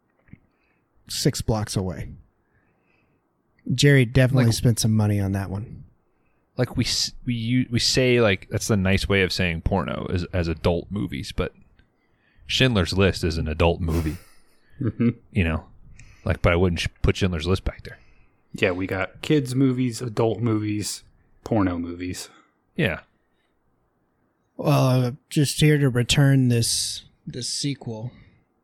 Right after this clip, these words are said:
Speaker 1: Um, I noticed
Speaker 2: Oh, yeah?
Speaker 1: Yeah, I, I accidentally grabbed it,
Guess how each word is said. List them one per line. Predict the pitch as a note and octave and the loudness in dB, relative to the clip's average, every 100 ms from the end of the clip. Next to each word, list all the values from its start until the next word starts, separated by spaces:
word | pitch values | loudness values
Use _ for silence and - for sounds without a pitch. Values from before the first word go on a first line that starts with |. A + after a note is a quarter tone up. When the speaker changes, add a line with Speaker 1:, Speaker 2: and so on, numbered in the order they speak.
| _ _ _ - - | _ _ _ -20 -14
Speaker 1:
Um, | A#2 A#2 A#2 A#2 - | -8 -6 -6 -8 -6
I | C3+ | -2
noticed | C#3+ G3+ A3+ F#2+ | 0 0 0 2
Speaker 2:
Oh, | |
yeah? | F#2 A#2+ - - - _ _ _ _ _ _ _ _ _ | 0 -2 -4 -10 -14 _ _ _ _ _ _ _ _ _
Speaker 1:
Yeah, | - C3 C3 | -2 0 4
I, | C#3+ D3 B2 _ _ _ _ _ - | 4 4 2 _ _ _ _ _ 0
I | C3+ | 4
accidentally | D3+ - E3+ D#3+ | 6 6 6 8
grabbed | C#3 C#3 C#3 | 6 6 6
it, | C#3+ | 4